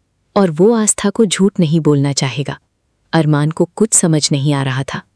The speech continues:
कि वो करे तो करे क्या, किस तरह से वो खुद को आस्था का सामना करने के लिए तैयार करे। और उसने आस्था को बेड पर सोते हुए देखा। आस्था सोई हुई बड़ी ही प्यारी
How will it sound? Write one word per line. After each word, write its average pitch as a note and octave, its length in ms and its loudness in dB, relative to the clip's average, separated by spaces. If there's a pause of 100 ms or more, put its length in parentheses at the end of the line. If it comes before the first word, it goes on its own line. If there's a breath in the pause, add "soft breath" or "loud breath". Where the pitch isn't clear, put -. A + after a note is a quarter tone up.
(160)
कि - 120 -2
वो D3 120 2
करे D#3 340 0
तो G#3+ 140 0
करे C#3+ 280 -2
क्या, - 220 -10 (560)
किस - 200 0
तरह D3+ 260 0
से F#3 180 0
वो D#3 100 0
खुद - 260 -4
को G3+ 200 -2 (200)
आस्था D#3 320 -2
का G#3+ 140 0
सामना D#3 400 0
करने D3 300 0
के C#3+ 120 -4
लिए F#3+ 100 2
तैयार C#3 380 0
करे। C#3 280 -6 (580)
और E3 160 2
उसने F3 320 0 (100)
आस्था D3+ 360 -2
को G3 160 0
बेड C#3+ 200 -2
पर F#3+ 160 -2
सोते D3 320 0
हुए C#3 180 0
देखा। C3+ 340 -4 (560)
आस्था D3+ 360 0
सोई D#3+ 360 2
हुई D#3+ 240 2 (280)
बड़ी C#3+ 260 0
ही F3+ 140 0
प्यारी F#3+ 440 -2